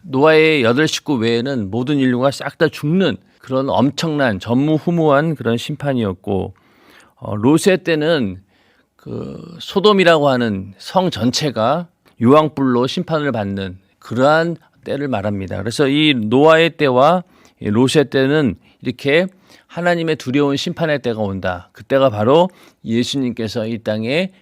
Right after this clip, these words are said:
재림하면서 이루어질 것이다"라고 얘기를 하고 있고, 그런 심판이 올 때 너희가 어떠한 믿음을 가지고, 어, 준비해야 될 것이냐, 그 부분에 대해서는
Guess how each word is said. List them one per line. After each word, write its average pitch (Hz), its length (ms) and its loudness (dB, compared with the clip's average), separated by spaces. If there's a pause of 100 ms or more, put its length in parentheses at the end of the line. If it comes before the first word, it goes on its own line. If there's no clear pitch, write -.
(160)
재림하면서 120 960 0
이루어질 110 440 0
것이다"라고 101 1040 -4
얘기를 113 280 0
하고 120 160 0
있고, 104 480 0 (120)
그런 170 220 0
심판이 190 640 0
올 123 240 0
때 147 200 0
너희가 123 540 2
어떠한 160 600 2
믿음을 147 340 0
가지고, 127 640 -2 (640)
어, 98 140 -8
준비해야 131 440 0
될 113 140 -6
것이냐, 101 720 -10
그 143 100 -4
부분에 160 320 2
대해서는 127 640 0